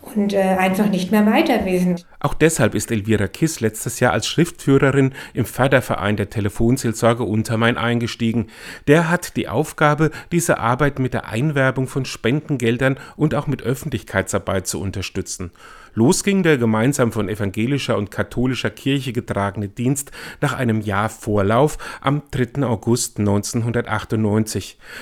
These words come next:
Speaker 2: Theologin Christiane Knobling ist von Anfang an die Leiterin des Angebots und quasi einzige Hauptamtliche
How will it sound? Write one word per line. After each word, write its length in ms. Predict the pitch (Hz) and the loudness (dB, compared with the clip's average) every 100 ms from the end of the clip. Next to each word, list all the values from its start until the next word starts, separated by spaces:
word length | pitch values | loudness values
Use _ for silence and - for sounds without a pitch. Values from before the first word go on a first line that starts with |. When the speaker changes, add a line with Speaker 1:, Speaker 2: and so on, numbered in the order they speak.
| - | -4
Speaker 2:
Theologin 540 | - 147 160 175 180 | 4 6 6 6 4
Christiane 420 | 170 151 - 151 156 | 2 0 0 0 0
Knobling 520 | - 170 170 123 113 | 2 2 4 0 0
ist 180 | 113 - | -4 -2
von 240 | 127 123 | 0 2
Anfang 400 | 110 123 131 123 | 0 0 -2 0
an 180 | 135 151 | 0 0
die 80 | 147 | 0
Leiterin 580 | 113 117 147 139 135 | 4 4 4 2 2
des 140 | 127 113 | 0 0
Angebots 600 | 123 127 113 131 131 - - - - | 0 0 2 2 2 -4 -12 -10 -2
und 260 | 143 - | -2 -2
quasi 540 | - 107 104 123 139 - | -4 2 2 2 -2 -4
einzige 600 | 101 110 135 147 139 127 | -2 0 0 -4 -4 0
Hauptamtliche 760 | 143 147 - 117 120 110 135 | 0 0 0 -2 0 -2 0